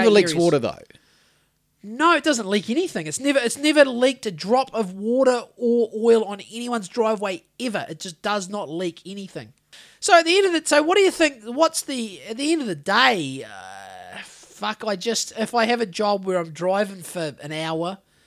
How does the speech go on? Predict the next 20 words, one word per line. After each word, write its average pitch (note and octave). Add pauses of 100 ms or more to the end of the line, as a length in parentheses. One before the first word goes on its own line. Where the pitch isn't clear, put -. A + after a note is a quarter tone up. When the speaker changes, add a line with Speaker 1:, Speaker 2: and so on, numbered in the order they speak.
(220)
Speaker 1:
I E3+
use F3+
the -
Mumobile. F3 (440)
And A3
if A#3
I B3
get A#3
a A3+
job A3+
in A3
North G#3+
Canterbury, A#3+ (160)
Speaker 2:
Just -
take B2+
your C#3+
car. -
Speaker 1:
take C4
my D#4
car. C#3